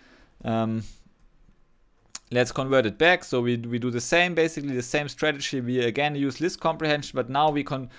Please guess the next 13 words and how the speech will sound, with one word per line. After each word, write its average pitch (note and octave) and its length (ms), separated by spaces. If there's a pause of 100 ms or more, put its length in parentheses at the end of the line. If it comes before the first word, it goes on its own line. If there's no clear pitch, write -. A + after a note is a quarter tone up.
(140)
now C#3 200
we C#3+ 120
have D#3+ 200
obtained D#3 420
a B2 60
tuple, F3 500 (960)
and B2 140
we C#3 60
want D#3 180
to D3 240 (100)
convert D3 400
this E3 200
tuple D#3 500